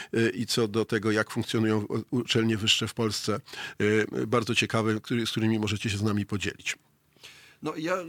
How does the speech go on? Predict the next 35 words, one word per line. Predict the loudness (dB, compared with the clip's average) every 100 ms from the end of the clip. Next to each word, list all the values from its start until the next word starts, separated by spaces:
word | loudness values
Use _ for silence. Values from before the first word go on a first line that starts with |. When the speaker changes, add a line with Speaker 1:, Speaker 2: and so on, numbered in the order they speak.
| -8
Speaker 2:
może | -6 -2
zacznę | -2 -2 -6
od |
dwóch | -6 -8
spraw, | -6 -2 -4 -4 -8
e, | -8
tych | -6 -8
ogólniejszych, | -6 -4 0 0 0 -2 -6 -10 -8
e, | -4 -4 -6
od |
których | -6 -6 -2
pan | 0
rozpoczął. | 0 -2 0 0
To | 0
znaczy, | 0 0 2
Speaker 1:
Mhm. | 2
Speaker 2:
pierwsza | 2 2
jest | 2 0
taka, | 0 0 0
że, | 0 -2 -10 -20 -20 -20 -20 -2
e, | 4 4 4
nasze, | 4 6 6 8 8 6 4 0 -4
e, | -2 -2 -2 -4
wyobrażenia | 0 2 4 4 6 6 6 4
o | 2
edukacji | 0 0 0 2 2
wyższej | 6 10 10 8
rzeczywiście | 0 -4 -4 -2
zmieniły | 0 2 4 4
się | 4 2
i | 0
praktyka | 0 0 0 -4 -2
również, | 0 2 4 6 4 0
e, | -12 -16
gwałtownie, | -8 -6 -2 2 2 0 -4